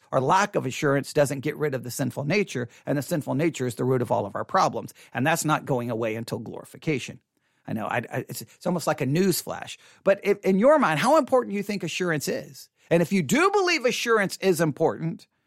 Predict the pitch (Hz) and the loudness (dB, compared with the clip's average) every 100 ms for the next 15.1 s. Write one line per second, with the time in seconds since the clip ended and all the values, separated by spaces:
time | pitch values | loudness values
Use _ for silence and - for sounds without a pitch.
0 | _ _ _ _ - 196 190 185 - - | _ _ _ _ 2 4 4 -2 -4 -4
1 | 180 202 175 185 160 - 202 196 185 165 | -4 -2 0 0 0 0 0 0 0 0
2 | 147 175 - 185 139 170 170 - - 139 | 2 0 0 0 2 2 0 -2 0 0
3 | 110 - - - - - - _ _ _ | 0 -4 -4 -8 -16 -18 -20 _ _ _
4 | 127 127 123 170 165 156 160 131 180 196 | -6 -4 -2 -2 -2 -2 -2 -2 -2 -2
5 | 180 - 143 127 113 127 180 277 - - | -4 -2 -2 -2 -2 0 0 -4 -8 -6
6 | 151 - 160 151 135 135 117 - _ _ | -4 2 2 4 2 2 0 -4 _ _
7 | _ - 151 147 160 160 143 143 170 143 | _ 0 2 4 4 4 4 6 4 2
8 | 127 - 131 151 196 156 117 135 139 143 | 0 2 4 4 2 0 -2 -4 -4 -4
9 | 131 - 127 127 120 120 160 - 113 123 | -6 -6 -8 -6 -4 -2 -2 -2 -2 -2
10 | 156 - 113 107 165 233 - _ _ _ | -2 -4 -10 -6 -6 -6 -8 _ _ _
11 | 151 190 - 170 160 190 247 180 165 139 | 0 0 2 2 4 4 2 2 2 2
12 | - 180 175 151 147 135 - 226 277 196 | 2 2 2 0 -2 -2 0 0 0 -2
13 | 202 _ _ _ - 180 190 180 180 180 | -4 _ _ _ -4 -2 -2 0 0 0
14 | 160 165 180 220 196 147 123 160 247 - | -2 -2 -2 -2 0 2 4 4 2 -2
15 | - | -6